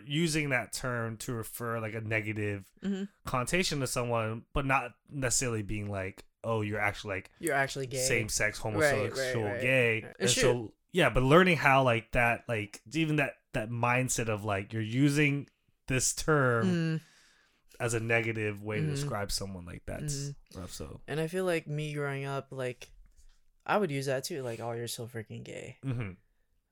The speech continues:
Speaker 2: But then, I don't know, there's, and I feel like that's where, like, my internal homophobia comes from too,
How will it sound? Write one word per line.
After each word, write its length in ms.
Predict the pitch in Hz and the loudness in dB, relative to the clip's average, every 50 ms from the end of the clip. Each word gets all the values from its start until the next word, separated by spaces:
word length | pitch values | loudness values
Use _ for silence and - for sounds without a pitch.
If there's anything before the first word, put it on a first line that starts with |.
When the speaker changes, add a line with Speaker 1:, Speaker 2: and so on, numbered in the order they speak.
| _ _ | _ _
Speaker 2:
But 180 | 131 127 - - | -8 -8 -6 -8
then, 480 | 127 117 117 127 120 127 127 123 143 - _ _ _ _ _ _ _ _ _ _ _ _ _ _ _ _ _ _ _ _ _ _ _ _ _ _ _ _ _ _ _ _ - | -8 -8 -8 -8 -10 -10 -10 -12 -12 -14 _ _ _ _ _ _ _ _ _ _ _ _ _ _ _ _ _ _ _ _ _ _ _ _ _ _ _ _ _ _ _ _ -8
I 80 | 143 | -6
don't 160 | 139 143 139 139 | -6 -4 -4 -4
know, 240 | 139 143 147 147 135 | -2 0 0 0 0
there's, 520 | 139 135 131 131 131 131 127 - - - - _ - _ - - _ _ _ _ | 0 -2 0 -2 -2 -4 -6 -8 -8 -10 -12 _ -20 _ -20 -20 _ _ _ _
and 100 | 139 147 | -6 -6
I 40 | 143 | -4
feel 160 | - 160 147 | -2 -2 0
like 160 | 143 135 135 | 0 0 0
that's 200 | 135 135 127 - | -2 -4 -4 -4
where, 300 | - 139 135 135 131 120 - - | -4 -4 -4 -2 -4 -6 -8 -8
like, 240 | 135 127 120 120 - | -8 -6 -6 -6 -6
my 120 | 127 120 120 | -6 -6 -4
internal 600 | 127 127 - - 131 123 123 120 120 120 120 - - _ _ _ - | -6 -6 -6 -8 -8 -8 -6 -6 -8 -8 -10 -16 -20 _ _ _ -10
homophobia 560 | 135 123 117 113 - 135 143 139 135 120 120 | -8 -8 -8 -6 -4 -6 -4 -4 -4 -8 -6
comes 180 | - 120 120 113 | -8 -10 -10 -8
from 180 | - 120 117 117 | -8 -10 -8 -8
too, 420 | - - 131 127 123 120 127 135 | -10 -8 -8 -8 -6 -8 -8 -10